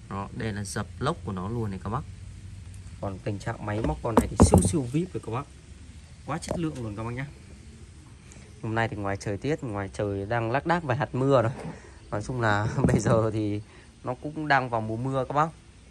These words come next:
Lắm lúc cũng rất là nhiệt tình quay cho các bác xem qua, nhưng mà cứ thỉnh thoảng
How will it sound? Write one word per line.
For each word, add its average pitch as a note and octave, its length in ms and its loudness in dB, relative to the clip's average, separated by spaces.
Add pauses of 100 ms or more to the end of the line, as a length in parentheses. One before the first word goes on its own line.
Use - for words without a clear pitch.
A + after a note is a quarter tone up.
(140)
Lắm A2+ 140 -2
lúc D3 160 -2
cũng D#3 640 -2
rất F#3+ 160 0
là D#3 60 0
nhiệt A#2 220 0
tình A2 220 0
quay A#2+ 160 2
cho B2 100 0
các B2+ 60 0
bác D3+ 100 -2
xem B2 240 -2
qua, C3 340 8
nhưng B2 120 0
mà A2+ 200 -2
cứ E3 220 0
thỉnh C#3 200 0
thoảng A2 300 6